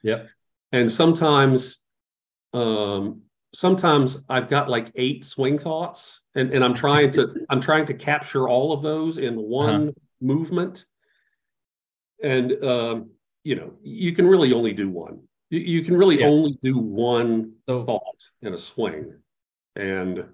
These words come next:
Speaker 1: That's one, that's one thing I do have locked down, and I'll, I'll share. I only think one thing before I swing.
Speaker 2: Oh, what's
Speaker 1: And
Speaker 2: that?
Speaker 1: that's,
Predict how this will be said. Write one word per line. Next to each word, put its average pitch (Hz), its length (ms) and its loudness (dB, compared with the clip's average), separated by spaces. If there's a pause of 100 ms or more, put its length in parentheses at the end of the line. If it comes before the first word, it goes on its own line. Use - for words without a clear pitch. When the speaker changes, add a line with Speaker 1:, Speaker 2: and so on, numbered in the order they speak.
(360)
Speaker 1:
That's 147 200 0
one, 147 220 -2
that's 135 240 -2
one 143 120 -4
thing 120 140 -4
I 113 80 -2
do 113 180 -2
have 113 180 -2
locked 107 260 -6
down, 101 340 -6
and 107 80 -4
I'll, 107 140 -4 (180)
I'll 107 80 -4
share. 92 180 -8
I 107 120 -2
only 117 240 0
think 110 260 -4
one 117 220 -2
thing 107 500 -4
before 104 260 -6
I 104 60 -2
swing. 92 420 -10 (460)
Speaker 2:
Oh, 160 80 2
what's 131 220 2
Speaker 1:
And 123 80 0
Speaker 2:
that? 117 60 -6
Speaker 1:
that's, - 300 -12